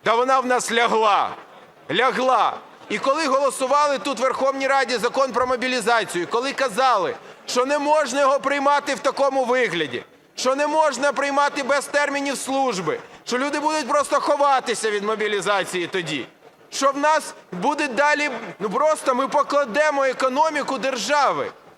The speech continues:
Ну, так все і відбулося. Будь-хто з вас, хто зараз спілкується з підприємцями, з виробниками, скаже: «Чоловіки звільняються офіційно з роботи, бо підприємство має повідомити Т Ц К».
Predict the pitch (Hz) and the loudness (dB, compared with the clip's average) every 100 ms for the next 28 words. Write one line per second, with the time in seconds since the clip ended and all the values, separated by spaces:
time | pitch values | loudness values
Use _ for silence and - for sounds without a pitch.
0 | _ _ 180 220 285 285 - 269 262 254 | _ _ -6 0 0 0 0 -2 0 0
1 | 202 247 233 180 - - - - _ _ | 0 2 2 0 -4 -8 -12 -20 _ _
2 | 156 311 320 - - 311 302 240 160 233 | -4 -2 -2 -4 -2 2 4 2 0 2
3 | 269 214 - - - - 262 240 262 302 | 4 2 -2 -14 -16 -2 0 2 2 4
4 | 302 277 - 277 247 269 294 277 208 208 | 2 0 -4 -4 -4 -2 0 0 -2 -4
5 | 175 - 254 277 294 269 269 208 - 170 | -4 -4 -4 -4 -2 0 0 0 -4 -4
6 | 139 - _ _ 135 226 285 277 285 285 | -4 -8 _ _ -4 0 2 0 -2 0
7 | 285 247 185 175 - 269 240 165 151 - | 2 2 0 -4 0 2 2 0 -4 -6
8 | - - - - - 262 285 277 277 302 | -14 -20 -20 -8 -2 2 2 0 -2 -2
9 | 294 214 277 269 285 285 247 269 254 254 | -2 -2 -2 2 2 2 0 -2 -2 -4
10 | - 285 277 214 254 247 262 233 - 220 | -4 -2 -2 0 0 2 2 0 0 -2
11 | 214 - _ _ 196 269 247 - - - | -4 -12 _ _ 0 2 0 -6 -20 -6
12 | 262 - 262 277 294 285 277 277 285 269 | -4 -2 -2 2 0 0 0 2 2 2
13 | 269 269 226 285 285 269 269 269 269 269 | 0 -2 0 0 0 -2 -2 -2 0 -2
14 | 233 233 202 | 2 2 2